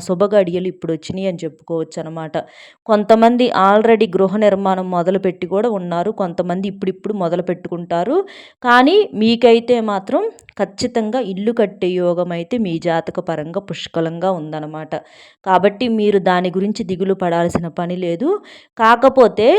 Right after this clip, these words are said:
మీరు చేసేటటువంటి కష్టానికి తోడు ఇంకాస్తంత కష్టపడి కాస్త ఒక రూపాయి పొ-,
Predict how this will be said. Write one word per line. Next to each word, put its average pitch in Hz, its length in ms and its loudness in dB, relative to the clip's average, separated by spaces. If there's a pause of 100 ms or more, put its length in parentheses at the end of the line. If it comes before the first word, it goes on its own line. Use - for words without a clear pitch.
(300)
మీరు 220 240 2 (120)
చేసేటటువంటి 220 800 0
కష్టానికి 185 600 -4
తోడు 190 400 -4 (340)
ఇంకాస్తంత 202 680 2 (120)
కష్టపడి 196 600 -2 (260)
కాస్త 185 260 -2
ఒక 175 200 -2
రూపాయి 180 380 2
పొ-, 196 320 -6